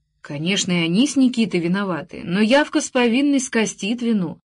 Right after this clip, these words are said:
а Славе светит лет десять колоний, не меньше. У Вячеслава хватило выдержки молча выслушать все аргументы взведенной и озлобленной женщины. Он обещал подумать.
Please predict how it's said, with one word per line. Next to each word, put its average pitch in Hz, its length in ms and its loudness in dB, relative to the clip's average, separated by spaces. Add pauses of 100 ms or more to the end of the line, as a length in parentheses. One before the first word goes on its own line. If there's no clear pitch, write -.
(120)
а 196 180 2
Славе 254 480 2
светит 233 500 0
лет 202 240 2
десять 196 360 0
колоний, 170 460 -2
не 165 120 -4
меньше. 170 460 -8 (680)
У - 40 -12
Вячеслава 180 540 -2
хватило 180 440 -4
выдержки 185 480 -2
молча 185 400 0
выслушать 233 580 -2
все 233 200 0
аргументы 220 680 2 (300)
взведенной 202 760 2
и - 100 -2
озлобленной 190 640 0
женщины. 170 640 -6 (260)
Он 170 160 -4
обещал 160 460 -6
подумать. 139 600 -14